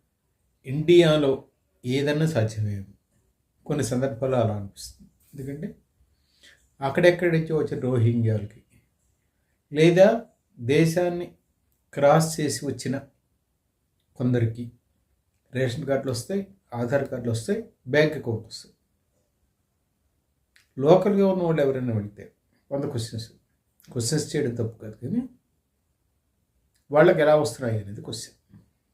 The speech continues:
అలాగే నిన్న, అంటే, చాలా కాలం నుంచి జరుగుతున్న ఒక పరిణామానికి తుది అంకం నేను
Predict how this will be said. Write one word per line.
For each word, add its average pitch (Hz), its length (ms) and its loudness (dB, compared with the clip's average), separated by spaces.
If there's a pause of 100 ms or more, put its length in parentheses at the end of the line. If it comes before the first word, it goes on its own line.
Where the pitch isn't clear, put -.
(520)
అలాగే 113 360 -8 (1400)
నిన్న, 156 260 2
అంటే, 160 640 -4 (380)
చాలా 160 460 4
కాలం 151 440 2
నుంచి 151 280 -10
జరుగుతున్న 135 540 -4
ఒక 120 300 -4
పరిణామానికి 117 760 0
తుది 156 280 2
అంకం 104 300 -2 (120)
నేను 110 180 -2